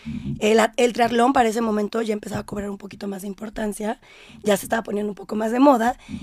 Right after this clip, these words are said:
entonces ya era así de, "Oye, Alice, voy a hacer un triatlón en Valle de Bravo, ¿me entrenas?". O mis amigas, eh, "Oye, Alice, se va a casar mi hermana, eh, me quiero ver espectacular para mi boda, ¿me entrenas?".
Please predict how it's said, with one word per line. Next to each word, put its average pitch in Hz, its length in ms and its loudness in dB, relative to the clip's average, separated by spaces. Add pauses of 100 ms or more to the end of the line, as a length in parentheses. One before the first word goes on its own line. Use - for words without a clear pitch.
entonces 220 360 0
ya 233 140 0
era 233 120 -2
así 233 120 -8
de, 220 160 -4
"Oye, 240 220 -4
Alice, - 360 -12 (340)
voy 247 180 2
a - 40 4
hacer 240 180 0
un 226 60 0
triatlón 202 320 -4
en 196 100 -6
Valle - 160 -12
de - 100 -14
Bravo, - 200 -18 (340)
¿me 214 140 0
entrenas?". 214 540 -8 (640)
O 226 380 4 (280)
mis 247 200 -2
amigas, 240 460 2 (460)
eh, 202 380 -4
"Oye, 240 240 2
Alice, - 260 -8 (120)
se 247 140 0
va 254 80 8
a 262 40 6
casar 254 240 0
mi 233 100 0
hermana, 202 300 -6 (540)
eh, 202 540 -6
me 226 240 -4
quiero 262 180 6
ver 254 100 4
espectacular 220 720 -4
para 226 160 -2
mi 202 120 -4
boda, 160 320 -10
¿me 208 120 -2
entrenas?". 240 560 -2